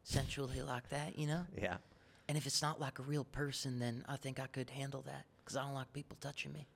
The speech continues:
Speaker 1: But if it's not really a person, I could handle it.
Speaker 2: Yeah. I w-, I would take the foot massage unless it was Pride Month, and then out of respect of the gays, I would do the tango with the closet monster.
Speaker 1: I thought you couldn't do both.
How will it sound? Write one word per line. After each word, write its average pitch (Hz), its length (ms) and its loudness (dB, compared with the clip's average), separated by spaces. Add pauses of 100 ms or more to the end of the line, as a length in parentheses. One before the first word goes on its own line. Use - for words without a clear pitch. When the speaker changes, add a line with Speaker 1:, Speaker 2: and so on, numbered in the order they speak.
(240)
Speaker 1:
But 139 100 6
if 135 60 2
it's - 180 0
not 143 140 2
really 135 180 0
a 123 40 -2
person, 143 400 -6
I 135 40 -8
could 139 140 -10
handle 147 300 -8
it. - 680 -16
Speaker 2:
Yeah. 82 140 0 (200)
I 101 80 6
w-, 123 160 10
I 123 120 12
would 160 140 10
take 143 360 4
the 113 80 0
foot 135 180 6
massage 147 500 6
unless 107 280 4
it 104 40 4
was 95 120 4
Pride 101 300 6
Month, 87 260 -2
and 90 80 -2
then 95 120 4
out 90 100 4
of 92 60 6
respect 90 320 4
of 85 60 0
the 85 60 -2
gays, 85 300 2
I 82 60 0
would 85 80 2
do 85 80 0
the 80 80 0
tango 82 320 -2
with 80 120 -4
the - 60 -16
closet - 380 -2 (680)
monster. - 420 -8 (1500)
Speaker 1:
I 123 80 -6
thought 156 180 -2
you 147 60 -4
couldn't 147 200 -4
do 143 140 -4
both. 175 300 -6